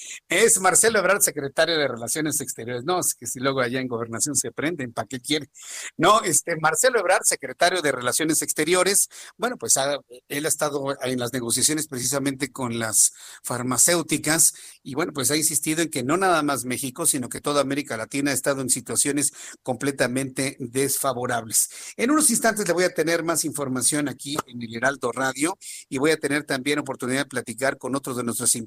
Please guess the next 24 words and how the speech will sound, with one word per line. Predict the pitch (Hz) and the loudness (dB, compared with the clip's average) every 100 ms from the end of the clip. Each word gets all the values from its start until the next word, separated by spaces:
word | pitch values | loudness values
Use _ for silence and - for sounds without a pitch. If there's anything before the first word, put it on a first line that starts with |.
| - | -10
entrevistados | 131 120 120 117 - 139 135 127 | -12 -10 -10 -6 -2 0 0 -4
del | 117 110 | -6 -10
día | 113 131 135 135 | -6 -2 -2 0
de | 139 | 2
hoy. | 170 208 180 151 | 2 2 -4 -10
En | 147 170 | -4 0
un | |
ratito | 175 151 170 | 0 0 0
más | 156 | 2
voy | 151 156 | 2 0
a | |
conversar | 139 123 117 139 | 0 -4 -4 -2
con | 143 | -2
la | 117 | -2
doctora | 107 - 135 135 - - - | -4 -2 2 2 0 -14 -10
Tania | - 185 214 190 | 2 4 4 4
Nava | 180 180 156 | 6 6 4
Ponce, | 160 135 139 139 185 - - - - | 2 4 4 2 -2 -8 -20 -20 -2
quien | 143 151 | 2 4
es | 165 170 | 4 4
especialista | 147 143 135 143 123 131 160 - 160 170 - - _ | 2 2 2 2 0 0 2 2 2 0 -4 -20 _
en | 156 147 139 | 0 2 2
medicina | 135 127 127 - 180 180 170 | 2 2 2 2 4 2 0
interna | 139 123 170 147 131 143 175 | -2 0 0 2 2 0 -2